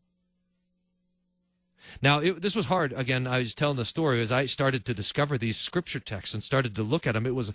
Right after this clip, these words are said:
a very, very difficult thing for me to come around to. But in fact, when I did, when I finally understood that baptism is taught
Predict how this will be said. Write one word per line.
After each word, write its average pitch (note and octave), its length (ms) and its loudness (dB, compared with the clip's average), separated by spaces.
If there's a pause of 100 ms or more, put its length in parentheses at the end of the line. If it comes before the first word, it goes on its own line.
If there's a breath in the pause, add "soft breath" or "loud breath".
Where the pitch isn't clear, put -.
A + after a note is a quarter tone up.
(260 loud breath)
a B2 140 2
very, D#3 500 2
very C#3+ 460 0
difficult A#2+ 680 0
thing E3 340 4
for A2+ 140 -2
me F#2 160 -2
to G#2 80 0
come D3 240 0
around B2+ 400 4
to. G2 320 -2 (300 loud breath)
But C#3 180 4
in C3 60 2
fact, E3+ 340 2
when D3 140 2
I D3 160 6
did, C#3 340 4
when C3+ 140 0
I C3+ 160 0 (200 loud breath)
finally F#3 600 2
understood D#3 680 0
that B2+ 160 -2 (180)
baptism B2+ 600 0
is B2 200 0
taught - 440 -2